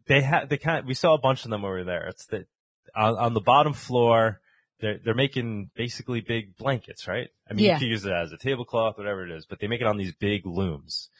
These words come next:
Speaker 1: And to run these loo-, like, if the looms are run by, you know, human energy, it takes a lot of coordination. They're using their legs to press it. They move their hand, right? It's insane what
Speaker 2: Yeah.
Speaker 1: they're doing there.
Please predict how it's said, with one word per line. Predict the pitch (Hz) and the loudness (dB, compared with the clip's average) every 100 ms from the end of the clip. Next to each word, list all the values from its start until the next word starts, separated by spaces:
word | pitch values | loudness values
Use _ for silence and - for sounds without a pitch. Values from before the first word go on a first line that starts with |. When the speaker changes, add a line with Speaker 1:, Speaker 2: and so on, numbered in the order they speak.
| _ - | _ -18
Speaker 1:
And | 90 | -10
to | 107 | -4
run | 98 120 | 0 0
these | 120 104 87 | 0 -6 -4
loo-, | 104 104 87 | -2 -2 -4
like, | 95 90 - | -4 -4 -6
if | 101 | -8
the | 104 | -8
looms | 90 120 117 | -6 -6 -4
are | 98 90 | -2 0
run | 82 104 87 78 73 | 4 4 4 -2 -8
by, | 76 76 76 80 | -4 -2 -4 -6
you | 80 | -8
know, | 78 73 73 _ _ _ _ | -6 -8 -10 _ _ _ _
human | - 131 120 | -2 0 0
energy, | 104 107 85 87 85 - _ _ _ - | -2 -2 -4 -4 -4 -8 _ _ _ -14
it | 98 | -8
takes | 110 110 | -6 0
a | |
lot | 98 104 | 6 6
of | 104 | 4
coordination. | - 110 92 92 95 - 98 | 0 -2 -2 -6 -6 -8 -10
They're | |
using | 85 101 92 | -10 -10 -12
their | 85 80 | -14 -8
legs | 87 110 110 - - | -2 0 0 -4 -14
to | - | -14
press | - 104 104 - | -2 -2 -2 -4
it. | 101 95 _ _ - | -6 -8 _ _ -16
They | |
move | 87 98 | -10 -8
their | 95 | -6
hand, | 92 107 | -4 0
right? | 117 120 | 0 0
It's | 123 | -2
insane | 120 - - 208 147 151 165 | -4 -4 0 4 4 2 -2
what | 180 | 2
Speaker 2:
Yeah. | 156 | 6
Speaker 1:
they're | 143 143 | 10 10
doing | 101 | 8
there. | 80 80 | 2 -4